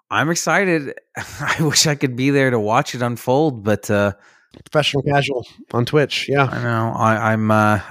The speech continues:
Speaker 1: well, <laughs> I'll be at the office, as it were. Uh,
Speaker 2: Yep.
Speaker 1: uh, so I, I'll, I'm excited to dissect all the happenings and goings on.
Speaker 2: No, absolutely. I mean, happenings on social media. And then, of course, I just mentioned it, I'll mention again.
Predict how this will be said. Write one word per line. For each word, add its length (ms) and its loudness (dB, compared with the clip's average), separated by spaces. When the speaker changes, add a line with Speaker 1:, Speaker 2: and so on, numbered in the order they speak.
Speaker 1:
well, 440 0
<laughs> 280 -6
I'll 120 4
be 360 0
at 180 -2
the 120 2
office, 420 2
as 160 2
it 80 -2
were. 360 2
Uh, 300 2
Speaker 2:
Yep. 300 0
Speaker 1:
uh, 20 -10
so 360 0
I, 180 0
I'll, 200 2
I'm 180 0
excited 540 -2
to 100 -6
dissect 560 -2
all 200 0
the 100 -4
happenings 720 -6
and 240 -4
goings 340 0
on. 300 0
Speaker 2:
No, 160 0
absolutely. 640 0
I 80 -2
mean, 280 0
happenings 500 -2
on 180 0
social 320 -2
media. 440 2
And 100 -2
then, 100 2
of 120 -6
course, 560 0
I 80 2
just 180 -4
mentioned 300 0
it, 40 4
I'll 140 2
mention 280 -2
again. 260 -2